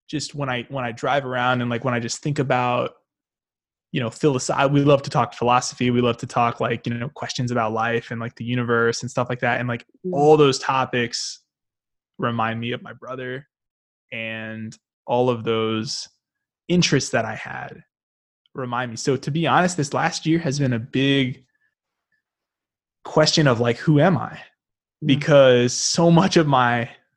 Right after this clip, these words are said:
Speaker 1: thoughts about who I was, I got from my brother.
Speaker 2: Yeah.
Speaker 1: And, like, that has been the part of the grief that's been the really enduring part of it, is, like, what now? Like, every time I'd ever see something cool, I would send it to David, or I would call David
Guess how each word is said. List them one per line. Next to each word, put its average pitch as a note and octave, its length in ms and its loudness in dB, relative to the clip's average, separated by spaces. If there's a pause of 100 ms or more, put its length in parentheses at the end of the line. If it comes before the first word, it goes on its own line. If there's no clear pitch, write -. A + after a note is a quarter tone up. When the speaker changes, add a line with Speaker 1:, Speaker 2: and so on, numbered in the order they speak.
(840)
Speaker 1:
thoughts C#3+ 220 2
about B2+ 240 2
who D3 160 6
I A#2 100 4
was, A#2 640 2 (100)
I A#2+ 200 0
got B2+ 400 0
from B2 220 -2
my A2+ 140 -4
brother. B2 580 -2 (120)
Speaker 2:
Yeah. D3+ 280 -6
Speaker 1:
And, B2 200 0
like, A#2 260 0
that C#3+ 240 4
has C3+ 200 2
been C3 200 2
the A#2+ 80 0
part C3+ 240 2
of B2 60 2
the A3 80 -4
grief B2+ 360 -2
that's - 260 -6
been A#2 480 -6 (120)
the C3+ 280 -4
really C3+ 440 2
enduring A#2+ 560 -2
part C3 240 -4
of A#2 80 -10
it, A#2+ 240 -12
is, A#2 240 -10
like, A#2 300 -14 (800)
what B2+ 200 2
now? B2+ 240 2
Like, A#2 200 -2
every D3+ 160 2
time D#3+ 260 -2
I'd C3+ 120 2
ever C#3+ 200 0
see E3+ 240 -4
something D3 320 -4
cool, D#3 520 -2 (260)
I A#2+ 80 -8
would A2+ 100 -8
send B2+ 220 -4
it B2 100 -4
to B2+ 60 -10
David, A#2 320 -2
or G#2+ 60 -4
I A2 100 -6
would A#2 120 -12
call A#2 220 -8
David A#2+ 400 -10